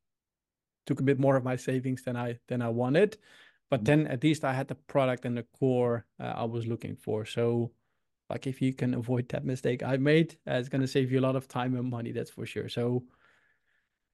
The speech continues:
Speaker 1: um, go for the
Speaker 2: So
Speaker 1: long term, I guess, and
Speaker 2: if you were
Speaker 1: keep that
Speaker 2: gonna
Speaker 1: in
Speaker 2: do it
Speaker 1: mind.
Speaker 2: again, um, you would start from scratch as far as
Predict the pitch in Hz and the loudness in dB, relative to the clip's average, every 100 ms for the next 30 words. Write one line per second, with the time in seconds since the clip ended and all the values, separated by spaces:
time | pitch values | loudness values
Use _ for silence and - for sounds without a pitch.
0 | _ - 127 120 120 117 113 113 113 113 | _ -14 -10 -8 -8 -8 -8 -6 -8 -10
1 | _ _ _ _ _ 151 147 143 143 139 | _ _ _ _ _ 6 6 6 2 6
2 | 123 135 139 139 135 131 127 131 127 123 | 6 6 2 2 2 0 0 -2 -2 -4
3 | 120 120 _ _ _ _ _ - 107 127 | -6 -8 _ _ _ _ _ -6 2 4
4 | 139 135 120 123 123 107 127 131 _ _ | 6 6 4 4 2 -2 -6 -6 _ _
5 | _ _ _ _ _ _ _ - 101 98 | _ _ _ _ _ _ _ -2 0 2
6 | 92 87 85 98 110 104 95 - 104 110 | 0 -2 -2 -2 0 0 -2 -4 -4 -4
7 | 95 98 87 - - _ _ 90 87 90 | -6 -4 -6 -8 -16 _ _ -16 -8 -6
8 | 82 80 - | -6 -10 -16